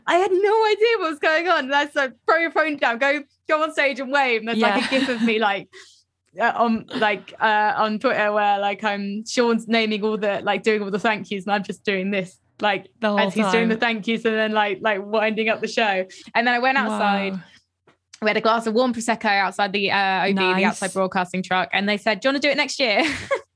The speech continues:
Speaker 1: And I
Speaker 2: You were
Speaker 1: was
Speaker 2: like,
Speaker 1: like,
Speaker 2: "Yep."
Speaker 1: "Yeah, <laughs> great." So it's the first time I've been hired on the spot for another event. And it just happens to be one of the biggest ones I do th-,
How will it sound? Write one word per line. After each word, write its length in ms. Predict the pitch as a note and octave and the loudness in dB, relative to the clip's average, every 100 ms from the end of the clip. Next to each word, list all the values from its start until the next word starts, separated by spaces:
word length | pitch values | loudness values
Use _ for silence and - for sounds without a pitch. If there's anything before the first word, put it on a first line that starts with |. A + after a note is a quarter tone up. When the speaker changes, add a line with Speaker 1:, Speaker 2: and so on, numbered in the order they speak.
| _ _ - - - - - | _ _ -16 -14 -16 -18 -4
Speaker 1:
And 160 | F#4 G#4 | 0 2
I 40 | |
Speaker 2:
You 20 | A4 | 4
were 40 | |
Speaker 1:
was 80 | A4 | 2
Speaker 2:
like, 100 | F#4+ | 2
Speaker 1:
like, 180 | E4 D#4 | 2 2
Speaker 2:
"Yep." 320 | G#3 C#4+ C#4+ - - | 0 0 -2 -18 0
Speaker 1:
"Yeah, 300 | A4+ B4 A4+ - - - _ _ | 2 4 0 -4 -12 -14 _ _
<laughs> 400 | - G5 D5+ A4+ | -4 -2 -4 -2
great." 480 | A4+ A4+ G#4+ C#4 G3+ _ _ | 2 2 2 0 -6 _ _
So 220 | - C#4 | -2 0
it's 120 | C4+ C4+ | 0 2
the 60 | |
first 140 | D#4 F4 | 0 2
time 80 | C4+ | 0
I've 60 | |
been 100 | B3+ | 0
hired 300 | B3+ B3 A#3+ | 0 2 2
on 300 | A#3 A#3 A#3 | 2 0 0
the 80 | A#3+ | -2
spot 440 | B3 - A#3 G#3 - | -4 0 0 0 -2
for 80 | G#3+ | -4
another 240 | G#3 G3+ | -2 -2
event. 240 | G3+ G3 F3+ | 0 0 0
And 100 | G3+ | -4
it 80 | F#3+ | -4
just 160 | A3 | -2
happens 300 | A#3 G#3+ G#3 | -2 -2 -4
to 60 | F#3+ | -2
be 80 | F#3+ | -2
one 100 | F#3+ | 0
of 40 | |
the 60 | F#3 | -2
biggest 360 | F3 G3 G3+ G3 | -2 -2 -2 -2
ones 160 | F#3+ | -2
I 60 | F#3 | 0
do 160 | F3+ F3 | 0 -4
th-, 140 | - | -6